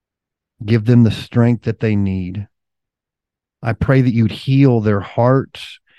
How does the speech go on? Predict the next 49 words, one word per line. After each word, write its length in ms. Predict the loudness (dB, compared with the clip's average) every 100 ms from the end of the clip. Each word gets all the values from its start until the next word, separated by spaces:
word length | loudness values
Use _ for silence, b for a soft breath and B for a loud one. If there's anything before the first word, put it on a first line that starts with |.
| b b
that 160 | -8 -4
you'd 120 | -4
heal 440 | -6 -2 2 2
their 180 | 2 0
lives 500 | 0 -2 0 0 -2
where 440 | -2 -2 -2 -4 -6 b b -2
things 280 | 2 2 2
have 120 | 0
been 180 | 0 0
taken 440 | -2 -4 0 0
from 260 | 0 0 0
them. 360 | 0 -2 -4 -8 _ _ _ _ _ _ _ _
I 120 | -6
pray 300 | -6 -2 0
that 220 | 0 -2 -4
you'd 120 | -6
help 340 | -2 -2 -2
them 180 | 2 2
through 260 | 2 0 2
this 200 | 0 0
and 160 | -2
find 240 | -2 -6 -8
healing 580 | -6 -2 2 4 4
in 140 | 4 2
their 180 | 2 0
life. 460 | 0 0 -2 -6 _ _ _ _ _ _ _ _ _ _ _ _ _ _ _ _ _ _ -2
Father, 220 | 2 4
and 80 | 4
I 60 |
know 200 | 4 4
it 80 | 4
begins 340 | 0 2 2
by 200 | 2 0
the 80 | 0
way 180 | 0 2
we're 140 | 0
doing 240 | 0 2 0
it 120 | 0
tonight, 380 | 0 0 0 -2
Lord, 220 | -4 -4
that 120 | -4
we 120 | -4
are 120 | -4 -4
today, 320 | -4 -2 -2
that 160 | -2
we 120 | -2 0
would 120 | 0
just 220 | -2 -6
forgive. 520 | -8 -6 -6 -6 -10